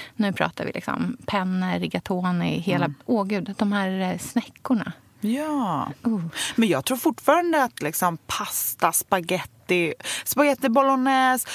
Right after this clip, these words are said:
Speaker 2: eh, stuvade makaroner,
Speaker 1: Mm.
Speaker 2: det är sån del av, liksom, svenska småbarnsfamiljens, liksom, mat.
Speaker 1: Absolut.
Speaker 2: Så att det är,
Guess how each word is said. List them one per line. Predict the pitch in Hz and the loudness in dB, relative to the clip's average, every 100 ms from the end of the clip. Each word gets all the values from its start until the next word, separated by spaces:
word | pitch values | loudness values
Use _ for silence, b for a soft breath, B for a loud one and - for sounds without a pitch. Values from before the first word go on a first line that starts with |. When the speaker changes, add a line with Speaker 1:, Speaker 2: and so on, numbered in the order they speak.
| B - | B -2
Speaker 2:
eh, | - | 0
stuvade | - 285 254 240 | 2 2 2 2
makaroner, | 240 - 240 220 247 262 233 226 233 226 220 | 0 0 0 4 4 6 6 4 4 2 0
Speaker 1:
Mm. | B - | B -4
Speaker 2:
det | 226 | -2
är | 285 | 2
sån | - 240 220 190 | 2 2 0 -4
del | - 190 226 202 | -8 -2 0 0
av, | 196 | 0
liksom, | 180 175 | -2 -2
svenska | 156 - 220 202 135 - | 0 2 0 0 -2 -2
småbarnsfamiljens, | 160 - 220 196 165 185 180 165 - - 185 180 175 170 165 165 165 160 - | 0 2 2 2 2 2 2 2 2 2 0 0 0 0 0 0 -2 -4 -6
liksom, | 160 - 170 185 | -4 -2 0 4
mat. | 262 196 | 6 6
Speaker 1:
Absolut. | 262 - 220 208 - | 4 2 2 0 -2
Speaker 2:
Så | |
att | 202 - | -4 0
det | 226 262 | 0 0
är, | 214 196 185 | 0 0 -2